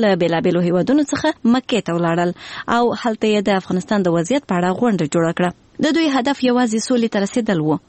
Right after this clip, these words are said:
مجله اشاره کړې چې مذهبي مشران کولای سي پر طالبانو غوندې سختدریځو ډلو اغیز ولري او طالبان په دې پوهیږي. خو د ټایم په وینا، طالبانو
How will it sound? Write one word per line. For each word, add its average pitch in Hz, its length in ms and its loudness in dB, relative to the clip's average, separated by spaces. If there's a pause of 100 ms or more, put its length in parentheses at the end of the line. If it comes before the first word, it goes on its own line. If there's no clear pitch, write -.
(160)
مجله 349 320 2
اشاره 294 240 2
کړې 277 280 2
چې 254 160 4
مذهبي 214 320 0
مشران 214 400 2
کولای 190 320 2
سي - 140 -2
پر 202 160 -2
طالبانو 190 420 2
غوندې 190 540 0
سختدریځو 220 760 -2
ډلو 240 200 2 (100)
اغیز 185 380 -2
ولري 220 320 2
او 160 160 -2
طالبان 170 400 2
په 247 100 2
دې 262 140 4
پوهیږي. 262 460 2 (600)
خو 190 220 2
د 180 120 -2
ټایم 190 220 0
په 170 80 2
وینا، 196 220 2 (380)
طالبانو 269 360 2